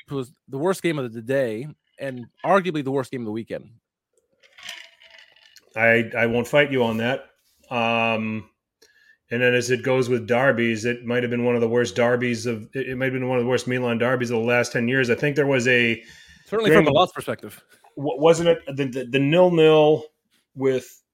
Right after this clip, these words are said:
Speaker 2: Pippo Inzaghi, and I wanna say, was it Stramaccioni at the time, or was it Ranieri, or I, I can't remember who was at Inter at the
Speaker 1: Yeah, I
Speaker 2: time,
Speaker 1: don't
Speaker 2: but I know it was
Speaker 1: remember.
Speaker 2: Pippo Inzaghi. It was a nil-nil draw, and it was just absolutely lifeless. I mean, more lifeless than this game.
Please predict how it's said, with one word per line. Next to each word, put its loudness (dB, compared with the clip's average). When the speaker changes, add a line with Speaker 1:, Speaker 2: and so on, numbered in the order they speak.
Speaker 2:
Pippo 2
Inzaghi, 0
and 0
I 2
wanna -2
say, 0
was 0
it -6
Stramaccioni -4
at -4
the -4
time, -4
or 0
was 2
it -2
Ranieri, -2
or 0
I, -8
I -6
can't 0
remember 2
who 4
was 2
at 0
Inter 0
at -2
the -4
Speaker 1:
Yeah, -6
I -2
Speaker 2:
time, 2
Speaker 1:
don't -
Speaker 2:
but 4
I 6
know 0
it -2
was -6
Speaker 1:
remember. -4
Speaker 2:
Pippo 0
Inzaghi. 2
It 0
was 0
a 0
nil-nil 2
draw, 2
and 2
it 0
was -2
just 0
absolutely 0
lifeless. -2
I -6
mean, -2
more 4
lifeless 4
than -2
this -4
game. -2